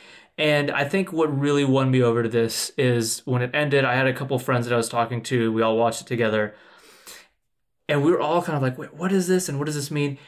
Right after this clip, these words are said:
And after, like, an hour of talking, it really felt like the pieces were falling together, and, like, everything that Kaufman was trying to say was fitting together in, in ways that made sense.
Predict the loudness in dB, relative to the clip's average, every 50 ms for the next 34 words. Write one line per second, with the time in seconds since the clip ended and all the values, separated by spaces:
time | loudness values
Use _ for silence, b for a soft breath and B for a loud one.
0 | B B B B -4 -2 -2 -4 -4 -6 -4 -2 -2 0 -2 -2 -2 0 0 2
1 | 2 2 0 0 -2 -2 -2 0 0 2 2 2 0 -2 -2 -2 0 0 0 0
2 | 0 -2 -2 -2 -2 -4 -4 -6 -4 -2 2 2 2 2 2 -2 -4 -4 -2 0
3 | 0 2 0 0 0 0 0 0 0 -2 -6 -12 -16 b b b b b b b
4 | b b b b b b b _ _ _ _ _ _ _ -20 _ _ -14 -8 -4
5 | -2 -2 -2 -2 -2 0 0 0 0 0 -2 -2 -2 -2 -2 -2 0 0 2 2
6 | 4 2 2 2 0 0 0 2 2 2 2 2 2 2 2 2 0 -2 -2 -2
7 | -2 0 0 0 -2 -4 -8 _ _ _ _ _ _ _ _ _ _ _ -2 0
8 | 0 2 2 2 2 2 2 2 2 0 0 -2 -2 -2 -2 0 -2 -2 -2 -2
9 | 0 0 0 0 0 -2 -4 -2 0 2 2 2 2 2 2 0 0 0 0 2
10 | 2 4 4 4 4 2 2 0 -2 -4 -6 -10 -14 -18 -18 -18 -14 -4 0 2
11 | 4 4 4 2 0 -2 0 0 2 2 2 2 2 2 0 -2 -2 -2 -2 0
12 | 0 2 2 4 4 4 4 2 0 0 0 0 2 2 0 -2 -2 -2 0 0
13 | 0 -2 -4 -8